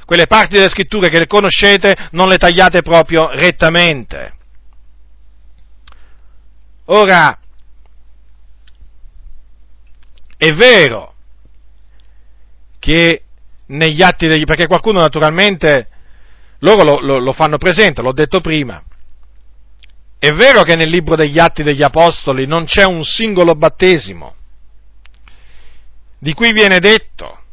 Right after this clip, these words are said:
che fu ministrato usando dagli apostoli o comunque da qualcun altro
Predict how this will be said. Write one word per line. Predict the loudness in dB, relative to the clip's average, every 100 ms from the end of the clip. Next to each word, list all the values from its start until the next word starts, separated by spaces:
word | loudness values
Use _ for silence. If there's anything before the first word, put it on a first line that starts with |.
| -16
che | -6 -4
fu | -2 -2
ministrato | -2 -4 -2 2 2 2 0 -2
usando | 0 2 2 2 2 2
dagli | 2 4
apostoli | 2 4 2 0 -6 -10 -6
o | -6
comunque | -2 -4 -4 -4 0
da | 0
qualcun | 0 0 -2 -2
altro | 0 0 -4 -12 -18